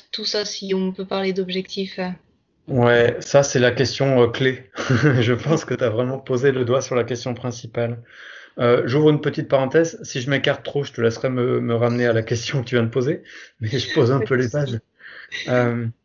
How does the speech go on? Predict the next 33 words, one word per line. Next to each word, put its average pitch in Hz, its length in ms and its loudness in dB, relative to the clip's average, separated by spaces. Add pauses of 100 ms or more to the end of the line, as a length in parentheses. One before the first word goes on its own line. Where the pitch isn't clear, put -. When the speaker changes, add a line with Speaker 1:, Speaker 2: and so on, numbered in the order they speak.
(1700)
Speaker 2:
alors, 139 200 2
si - 140 -2
on, 202 260 2
on 160 140 2
est 156 80 4
strictement 160 460 -2
sur 156 140 0
le 123 60 0
côté, 139 320 0
euh, 117 380 4 (720)
bien-être 143 640 0
et 123 40 -2
santé 135 420 -2
de 123 100 0
l'Ayurveda, 110 640 -2 (760)
hormis, 120 380 0
euh, 107 200 2
ce - 100 -16
que, - 120 -12
l'introduction 117 640 -4
qu'on 113 160 -6
vient 113 100 2
de 110 80 -2
faire, 147 380 -2 (380)
l'idée 131 260 4
de 151 100 4
l'Ayurveda, 123 440 4
c'est 120 180 -8
pas 127 100 0
de 127 40 -8
soigner 127 280 -6
les 117 120 -4
gens. 107 200 -8